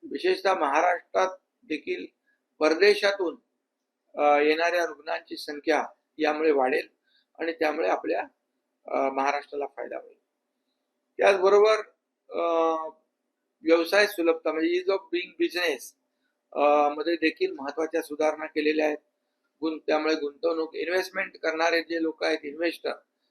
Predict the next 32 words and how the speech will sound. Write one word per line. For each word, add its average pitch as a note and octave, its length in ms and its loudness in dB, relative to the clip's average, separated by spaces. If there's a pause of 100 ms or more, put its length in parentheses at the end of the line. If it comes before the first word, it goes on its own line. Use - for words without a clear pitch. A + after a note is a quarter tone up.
(120)
त्यांना E3+ 200 -2
मोठा D#3 240 0
दिलासा C#3 400 -2
मिळेल. C3 260 -10
गुंतवणूक, D#3+ 420 -4
इन्व्हेस्टमेंट F#3 600 -4
करणारे E3 440 0
जे E3 220 -4
लोक D#3+ 200 -4
आहेत, D#3+ 200 0
इन्व्हेस्टर, D3+ 500 -6 (500)
त्यांना E3+ 200 -2
मोठा D3+ 240 0
दिलासा C#3 400 -2
मिळेल. C3+ 280 -8 (840)
आणि G3+ 440 4
एकंदरीत G#3+ 560 2
सगळं G#3+ 360 0
जे F#3+ 160 0
शहरांच्या G3+ 480 4
विकास F#3+ 340 0
कामांसाठी E3 540 -4
देखील, C3+ 280 -6
अ, - 180 -2
म्हणजे E3 480 -2 (120)
नगर G#3 160 6
विकास, E3 480 -4 (580)
अर्बन F3+ 340 4
चॅलेंज F3 380 0 (100)
फंड E3 260 -2 (480)
ची - 80 -10
घोषणा D3 500 -4